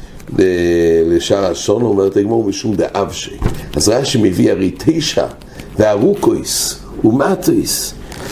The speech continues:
ואין הכל בקים בהם. זה כך רש"י אומר, וממילא בזה הקלו לסמוך על השליח ציבור. ורבו ישראל מפורשים, לא רב חנניה במלכי, יש זכרונס ושופורס.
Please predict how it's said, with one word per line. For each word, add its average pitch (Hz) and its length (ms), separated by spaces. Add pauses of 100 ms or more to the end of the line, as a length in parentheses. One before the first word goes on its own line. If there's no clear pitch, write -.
(120)
ואין 135 500
הכל - 400
בקים 156 340
בהם. 87 300 (2000)
זה 123 420
כך 135 160
רש"י 127 420
אומר, 107 300
וממילא 160 560 (100)
בזה 180 500 (200)
הקלו 127 760 (420)
לסמוך 127 400
על 120 100
השליח - 280
ציבור. 82 320 (300)
ורבו 110 400
ישראל 170 300
מפורשים, 117 500
לא 117 180
רב 113 240
חנניה 113 320
במלכי, 110 480
יש 113 120
זכרונס 113 500
ושופורס. - 840